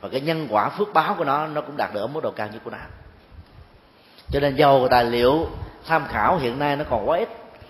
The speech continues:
nhưng ta được quyền khai thác và hư cấu, lắp ráp những cái nhân vật với nhau. Ví dụ như là về cái cuộc đời kỹ nữ Ambibala,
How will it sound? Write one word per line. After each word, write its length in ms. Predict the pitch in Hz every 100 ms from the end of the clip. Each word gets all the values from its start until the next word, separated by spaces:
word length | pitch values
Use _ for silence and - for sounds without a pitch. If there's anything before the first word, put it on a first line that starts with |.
| - - -
nhưng 180 | 165 160 -
ta 320 | 185 190 190 160
được 220 | 151 165 -
quyền 280 | 151 131 117
khai 220 | 151 151
thác 280 | 156 196 -
và 120 | 113 131
hư 120 | 135
cấu, 260 | 139 175 - - - - - - - -
lắp 220 | 175 240 175 185
ráp 460 | 254 - - -
những 360 | 110 120 160 202
cái 320 | 185 190 175
nhân 180 | 160 151
vật 160 | 113
với 80 | 147
nhau. 140 | 143 131
Ví 80 | 170
dụ 200 | 139 113
như 200 | 131 139
là 100 | 120
về 160 | 110 107
cái 120 | 139
cuộc 180 | 117 117
đời 220 | 120 110
kỹ 180 | 101 120
nữ 400 | 139 110 165 202 196 - -
Ambibala, 600 | 135 143 131 135 139 131